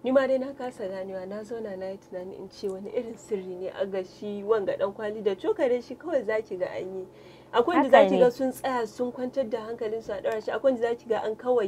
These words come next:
Speaker 1: yi shi sama-sama, amma za ki ga
Speaker 2: Kuma
Speaker 1: ya yi
Speaker 2: yanzu
Speaker 1: kyau,
Speaker 2: ma
Speaker 1: ya ba da ma'ana.
Speaker 2: zuwan zamani akwai wasu headband wanda aka yi, wanda idan baki iya ba, za ki iya sa ɗankwalinki cikin wannan headband ɗin, kaman kwali yake haka.
Speaker 1: Mm.
Speaker 2: An yi shaping ɗin shi daga kamfani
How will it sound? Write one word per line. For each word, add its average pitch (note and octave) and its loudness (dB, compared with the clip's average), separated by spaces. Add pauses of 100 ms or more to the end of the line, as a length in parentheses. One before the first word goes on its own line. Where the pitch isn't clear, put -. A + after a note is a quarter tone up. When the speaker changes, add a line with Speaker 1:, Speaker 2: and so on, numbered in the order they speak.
Speaker 1:
yi G#3+ -8
shi G#3 -12
sama-sama, G#3 -6
amma F#3+ -8
za A#3+ -4
ki A3+ -8
ga G#3+ -4 (380)
Speaker 2:
Kuma D#4+ 12
Speaker 1:
ya D#4+ 12
yi C4 12
Speaker 2:
yanzu A3 8
Speaker 1:
kyau, C4+ 12
Speaker 2:
ma C4 12
Speaker 1:
ya B3+ 12
ba B3+ 8
da G3+ 2
ma'ana. F#3+ 0
Speaker 2:
zuwan C4 12
zamani A#3 12
akwai A#3+ 4
wasu B3 6
headband F3+ 6 (180)
wanda G3 0
aka F3+ -2
yi, E3 2
wanda G#3 2
idan A#3 8
baki G3 6
iya F3 2
ba, D#3+ -2 (520)
za G#3+ 6
ki - -8
iya F#3 2
sa F3 -4
ɗankwalinki G#3 0
cikin G3 -6
wannan G3 -4
headband F3+ -6
ɗin, D#3+ -12 (200)
kaman G3+ 0
kwali G#3+ 6
yake G3+ 2
haka. E3+ -6
Speaker 1:
Mm. - -10 (540)
Speaker 2:
An A#3+ 6
yi A#3+ 4
shaping B3 4
ɗin A3 0
shi G3+ -2
daga E3 -2
kamfani G#3 -2